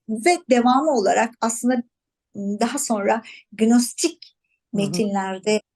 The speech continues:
Speaker 1: kadın, e, yaratıcıya en yakın olan kadını yine inceliyorum ve anlatacağım.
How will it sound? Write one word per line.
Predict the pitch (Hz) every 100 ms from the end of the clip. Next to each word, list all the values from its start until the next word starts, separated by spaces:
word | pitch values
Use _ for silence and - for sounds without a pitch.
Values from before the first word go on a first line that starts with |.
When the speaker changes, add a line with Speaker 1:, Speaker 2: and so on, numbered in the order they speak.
| _ _ _ _ _ _
Speaker 1:
kadın, | - 240 247 233 - - _ _ _ _
e, | 185 175 180 175 - 208 208
yaratıcıya | 185 185 190 190 180 190 190 185 185 196 -
en | 294 320
yakın | 240 208 208 190
olan | 180 185 - - _ _ _
kadını | - 220 202 214 214 - -
yine | 190 185 175 175 _
inceliyorum | 196 190 185 180 185 180 185 190 180
ve | 180 -
anlatacağım. | 180 180 - 180 202 220